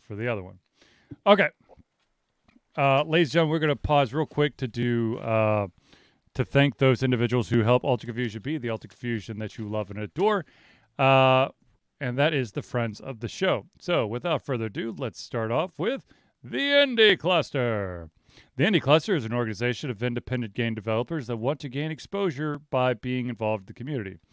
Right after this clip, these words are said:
They collectively journey to popular conferences as a traveling booth to help gain attention for their games.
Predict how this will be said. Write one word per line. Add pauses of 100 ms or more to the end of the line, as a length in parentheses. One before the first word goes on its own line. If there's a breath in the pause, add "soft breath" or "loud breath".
(380 soft breath)
They
collectively
journey
to
popular
conferences
as
a
traveling
booth
to
help
gain
attention
for
their
games.